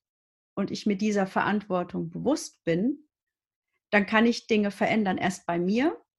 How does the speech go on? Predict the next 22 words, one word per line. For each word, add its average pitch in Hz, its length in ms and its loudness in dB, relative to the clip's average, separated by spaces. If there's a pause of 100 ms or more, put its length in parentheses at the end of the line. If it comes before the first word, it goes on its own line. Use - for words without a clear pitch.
(520)
und 196 180 0
dann 196 160 2
bei 185 160 2
allen 185 260 0
anderen. 185 480 -4 (960)
Und, 190 400 2
ähm, 185 580 0
man 208 180 4
erntet, 254 400 4
was 226 200 2
man 202 180 2
sät, 202 320 2
ist, - 200 -6
was 202 180 -2
ich 196 240 -10
wirklich 247 640 -2 (580)
in 208 140 0
meinem 196 160 2
Leben 208 240 0
verstanden 190 680 -4
habe. 180 440 -2 (580)
Ähm, 190 640 0